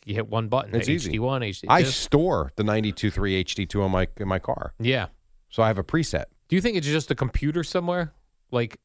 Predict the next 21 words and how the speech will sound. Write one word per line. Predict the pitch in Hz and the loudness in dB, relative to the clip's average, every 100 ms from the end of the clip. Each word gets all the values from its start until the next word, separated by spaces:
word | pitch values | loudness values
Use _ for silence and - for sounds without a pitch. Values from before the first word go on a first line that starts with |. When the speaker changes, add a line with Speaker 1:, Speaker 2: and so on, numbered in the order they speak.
| _ | _
Speaker 1:
ninety-two | 120 131 139 131 - 131 | 0 0 0 -4 -2 -2
three | - 127 120 | -2 0 2
H | 113 107 | 0 0
D, | 104 117 | 0 0
is | 98 | 2
that | 113 101 | 0 0
just | 107 120 - | -2 -2 -2
a | |
computer | 117 113 - 117 123 | -4 -4 -4 -2 -2
in | 113 | -4
someone's | 104 120 117 107 | -2 -2 0 -2
office | 107 110 131 - | 0 0 -4 -4
here? | 143 123 - | -4 -6 -8
Speaker 2:
I, | 90 110 101 - | -10 -10 -14 -16
I | |
don't | 90 87 78 | -10 -8 -8
know. | 80 104 95 - | -4 -4 -2 2
There's | 117 101 | 4 4
no | 120 | 2
D | 117 127 151 | 2 0 0
Js. | 95 65 65 - | -2 -4 -10 -16